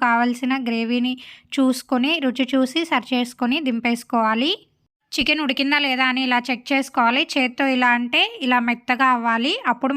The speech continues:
మనకి చికెన్ బాగా ఉడికినట్లు. ఇప్పుడు ఇందులోకి last and final-గా కొంచెం కొత్తిమీర చల్లుకొని మొత్తం అంతా ఒకసారి బాగా కలుపుకొని ఇక దింపేసుకొని సర్వ్ చేసేసుకోవచ్చు. ఇక మన స్పైసీ, స్పైసీ చికెన్ కర్రీ అయితే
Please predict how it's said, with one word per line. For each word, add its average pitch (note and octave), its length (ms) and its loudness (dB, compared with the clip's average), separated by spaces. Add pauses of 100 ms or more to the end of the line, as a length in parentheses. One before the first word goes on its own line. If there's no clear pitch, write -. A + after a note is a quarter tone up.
మనకి B3 280 -4
చికెన్ B3+ 360 0
బాగా A3+ 300 2
ఉడికినట్లు. A3+ 540 -4 (720)
ఇప్పుడు C4+ 200 2
ఇందులోకి C#4 440 2 (160)
last A#3+ 360 0
and C#4 140 -2
final-గా B3 520 2
కొంచెం C#4 340 2
కొత్తిమీర B3+ 400 0
చల్లుకొని B3 500 0
మొత్తం C4 320 0
అంతా B3 180 0 (100)
ఒకసారి B3+ 340 -4
బాగా A#3 180 2 (120)
కలుపుకొని B3 440 -2 (160)
ఇక C4 160 0
దింపేసుకొని B3 640 -2
సర్వ్ E4+ 260 0
చేసేసుకోవచ్చు. A#3 680 -6 (500)
ఇక C4+ 120 -2 (100)
మన B3+ 160 0 (100)
స్పైసీ, B3+ 480 -2 (100)
స్పైసీ B3+ 460 -2
చికెన్ B3+ 320 -2
కర్రీ C4 260 2
అయితే B3 200 -4